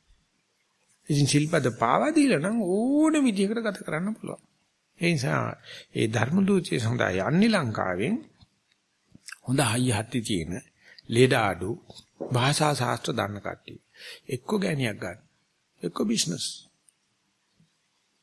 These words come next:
ආපහු එන්නේ නැහැ. ඒ නිසා අපි පුදන්නේ හොඳම ටික. පිටුවට පස්සේ එහෙ තියෙන ඕන තරම් කාමේ තියෙන ඕන තරම් වෛශ්‍ය වෘත්ති තියෙන ඕන තරම් සූදුව තියෙන.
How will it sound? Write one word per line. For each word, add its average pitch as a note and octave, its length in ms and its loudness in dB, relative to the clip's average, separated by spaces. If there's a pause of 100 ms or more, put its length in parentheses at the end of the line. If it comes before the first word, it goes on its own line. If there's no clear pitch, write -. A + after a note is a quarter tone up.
(560)
ආපහු A#3 320 0
එන්නේ C4+ 220 0
නැහැ. B3+ 220 -2 (1400)
ඒ C3+ 60 2
නිසා C#3+ 180 4
අපි D#3+ 140 4
පුදන්නේ D3 500 4
හොඳම G3 340 4
ටික. G#3 260 -2 (1700)
පිටුවට E3 320 6
පස්සේ A#2+ 400 -2
එහෙ D3 240 2
තියෙන F#3+ 340 0
ඕන G#3 400 0
තරම් C3+ 280 0
කාමේ G#2 380 -2
තියෙන F#2 280 -6
ඕන G#3 340 0
තරම් C#3 280 -4 (960)
වෛශ්‍ය B2 360 2
වෘත්ති A#2 320 -2
තියෙන G#2+ 200 -2
ඕන F3+ 200 0
තරම් F3 260 2
සූදුව D3+ 360 0
තියෙන. A2+ 260 -4